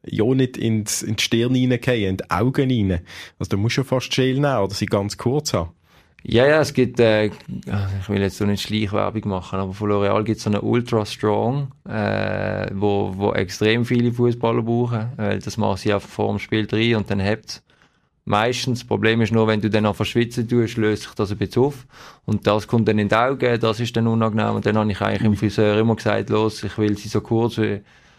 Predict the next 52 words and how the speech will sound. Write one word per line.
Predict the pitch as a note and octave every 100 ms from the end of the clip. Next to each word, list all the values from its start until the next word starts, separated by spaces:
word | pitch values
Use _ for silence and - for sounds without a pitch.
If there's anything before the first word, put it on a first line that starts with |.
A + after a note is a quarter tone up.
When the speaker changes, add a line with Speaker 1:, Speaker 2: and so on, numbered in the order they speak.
| _ _ -
Speaker 2:
wie | - G#2+ G#2+
es | -
geht | B2 A#2+ D3 D#3 D#3
oben, | C#3 D3 D#3 D3 C#3+ D3 - -
dass, | A#2 A2+ - A#2
äh, | G#2+ G#2
dass | G#2 G#2
sie | -
mir | A2 A2+
eben | A2+
vorne | - A2 A#2 A2+
nicht | G#2+
in | G#2
die | G#2
Augen | G#2+ A#2 A#2+
gehen, | A2+ G#2+ G#2
weil | G2+
das | G2+ G2
ist | A2 -
dann, | G#2+ - - - - -
oder | B2 B2+
kennst | B2+ B2+
du | B2
die | B2
typische | A#2+ A#2+ A#2+ B2+
Fußballerbewegung | A#2 B2 A#2+ A#2 A2 A2 A2 A2 G2+
so | -
mit | G#2+
dem | A2
Kopf, | A2+ G2 G#2
weißt | G2+ A#2
du, |
das | G2 G2+
hintere | G#2+ B2 A2+ G#2+ G#2+
Schwingen | - - B2 C3+ A2+ A2+
Speaker 1:
Mhm. | G2
Speaker 2:
von | G#2+
der | G2
Haare, | G2+ A2 A2 G2+
oder, | G#2 G#2
wo | G#2
du | G2+
meistens | G#2 G#2 - A2
siehst, | - G#2+ G2+
oder | G2+ G2
so | G#2+
das | G2+ F#2+ - - - _
mit |
der | G#2
Speaker 1:
Durchfahren, | A#2 A#2+ G#2 G#2+ A#2+
Speaker 2:
Hand |
Speaker 1:
ja. | A#2